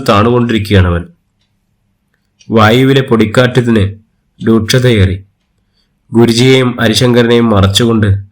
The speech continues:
ഒരു പുകമറ പോലെ ആ പൊടി അപ്പാടെ ഒന്നു ചേർന്നു. ചുഴലിക്കാറ്റിന്റെ മൂളക്കം. അകലെ നിന്ന് ആരെങ്കിലും നോക്കിയാൽ ആ വയലിൽ കുടുങ്ങിയ ഇരുവരെയും ആർക്കും കാണാൻ കഴിയുമായിരുന്നില്ല.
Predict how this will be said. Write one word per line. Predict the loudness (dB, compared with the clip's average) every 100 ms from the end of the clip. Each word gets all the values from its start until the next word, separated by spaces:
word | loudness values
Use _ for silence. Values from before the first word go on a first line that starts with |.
| _ _ _ _ _
ഒരു | -4
പുകമറ | -2 0 2 2 0
പോലെ | 0 0 0 -2 -4 _
ആ | -8
പൊടി | -8 0 2 2 -2 -10
അപ്പാടെ | -12 -2 0 2 0
ഒന്നു | -4 -2
ചേർന്നു. | -2 -2 -4 -6 -12 _ _ _ _ _ _ _ _ _ _ _
ചുഴലിക്കാറ്റിന്റെ | -2 0 0 0 0 0 -2 0
മൂളക്കം. | 2 2 0 -6 -18 _ _ _ _ _ _ _ _ _ _ _ _ _ _ -6
അകലെ | 0 2 2
നിന്ന് | 2 2
ആരെങ്കിലും | 2 2 0 0 2
നോക്കിയാൽ | 0 0 0 0 -4 _ _ _ _ _ -4
ആ | 0
വയലിൽ | 0 0 0 2 2 0 -4 -16 _ _ -6
കുടുങ്ങിയ | 0 2 2 0 -2
ഇരുവരെയും | 0 0 0 0 -4 -2
ആർക്കും | 0 0 -2 -2
കാണാൻ | 0 2 0
കഴിയുമായിരുന്നില്ല. | 0 0 0 -2 -4 -8